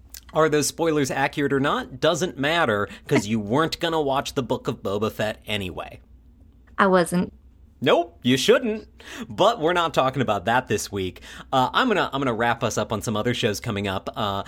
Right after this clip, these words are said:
Speaker 1: The White House Plumbers, coming to H B O and H B O Max. Uh, I'm excited about that because I love a swanky seventies corruption story.
Speaker 2: Oh, yeah, me too.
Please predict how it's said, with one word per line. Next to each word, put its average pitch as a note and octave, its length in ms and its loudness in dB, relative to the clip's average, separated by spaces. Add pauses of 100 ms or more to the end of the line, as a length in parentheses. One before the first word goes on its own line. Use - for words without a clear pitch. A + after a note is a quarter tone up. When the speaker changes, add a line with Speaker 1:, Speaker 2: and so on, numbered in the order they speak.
(140)
Speaker 1:
The B2+ 220 -2
White G3 240 -2
House G#2+ 260 -4
Plumbers, A#2+ 640 -6 (100)
coming B2+ 220 0
to - 80 -4
H A2+ 220 -8
B G#2+ 140 0
O A#2+ 140 0
and G#2+ 80 -2
H G2 160 -8
B G#2 140 -2
O G2 80 -2
Max. F#2+ 560 -4 (300)
Uh, A#2 180 0
I'm D#3+ 140 0
excited D3+ 340 -2
about B2 240 0
that C3 240 2
because B2+ 240 -2
I A2+ 120 2
love A#2 300 2
a A2 100 -2
swanky B2 520 -4
seventies A2 600 -2
corruption A2+ 500 -4
story. F#2+ 500 -4 (880)
Speaker 2:
Oh, C4 100 6
yeah, G3 220 6
me G#3+ 180 6
too. - 300 -4